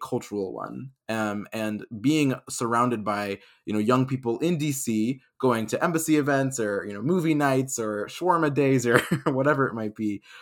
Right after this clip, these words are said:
um, but really celebrating, um, what this, uh, Middle East culture has to offer, um, was something I really, really resonated with when I moved to Washington, D C. Uh, and I think that was one of the initial sparks for Al Fusaic.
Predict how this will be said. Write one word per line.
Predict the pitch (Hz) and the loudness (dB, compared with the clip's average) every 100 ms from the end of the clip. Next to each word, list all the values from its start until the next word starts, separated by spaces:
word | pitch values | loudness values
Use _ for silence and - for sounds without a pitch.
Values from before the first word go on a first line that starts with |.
| - | -2
um, | 120 110 107 98 | 0 2 0 0
but | 127 - | 0 2
really | 139 131 107 _ - | 2 2 0 _ -6
celebrating, | - 165 185 123 104 98 90 - - | 6 6 6 4 0 -4 -10 -14 -10
um, | 95 98 - _ 117 | -8 -10 -16 _ -6
what | 113 - | -6 -4
this, | 113 - - - | -10 -12 -18 -8
uh, | 104 101 101 | -6 -6 -8
Middle | 107 104 | -6 -6
East | 104 - - - | -8 -12 -16 -18
culture | 107 - 104 - - - | -16 -8 -8 -8 -10 -8
has | 101 98 - - | -8 -10 -20 -20
to | 104 - - | -18 -16 -8
offer, | 226 - 107 101 - - - _ | -8 -4 -4 -4 -8 -20 -20 _
um, | - 101 98 | -2 -2 -2
was | 123 | -4
something | 127 135 120 | 0 2 2
I | |
really, | 110 104 104 | 0 0 -2
really | 98 101 101 | -2 -6 0
resonated | 123 123 110 101 101 | 2 2 0 -4 -6
with | 98 | -10
when | 101 | -10
I | 101 | -8
moved | 98 98 - | -6 -6 -8
to | - 98 | -10 -10
Washington, | 95 95 98 98 98 | -8 -10 -10 -12 -12
D | 101 | -16
C. | - 98 90 _ _ _ - | -8 -8 -8 _ _ _ -2
Uh, | 104 | -2
and | 117 | 2
I | 139 | 2
think | 147 151 | 2 2
that | 143 143 | 2 4
was | 127 | 2
one | 123 123 | 2 2
of | 107 | 0
the | 110 | -2
initial | 107 107 - 104 101 | -2 -4 -4 -6 -6
sparks | - - 117 104 - - | -8 -2 0 -2 -8 -12
for | - 101 | -2 0
Al | 98 | -2
Fusaic. | - 107 175 139 113 | -4 -4 2 2 0